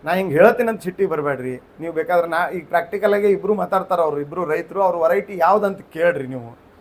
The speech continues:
ಪ್ರಿಫರೆನ್ಸ್ ಯಾವ್ದು ಕೊಡ್ತಾರೆ ಕೇಳ್ರಿ, ಅದನ್ನೇ ಮಾಡ್ರಿ.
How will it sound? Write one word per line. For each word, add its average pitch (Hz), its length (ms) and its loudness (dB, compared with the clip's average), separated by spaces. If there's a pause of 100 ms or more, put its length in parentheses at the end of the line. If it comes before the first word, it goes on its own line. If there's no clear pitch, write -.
(360)
ಪ್ರಿಫರೆನ್ಸ್ 233 600 4
ಯಾವ್ದು 233 260 8
ಕೊಡ್ತಾರೆ 220 340 2
ಕೇಳ್ರಿ, 139 500 -6 (240)
ಅದನ್ನೇ 185 240 -2
ಮಾಡ್ರಿ. 165 320 -6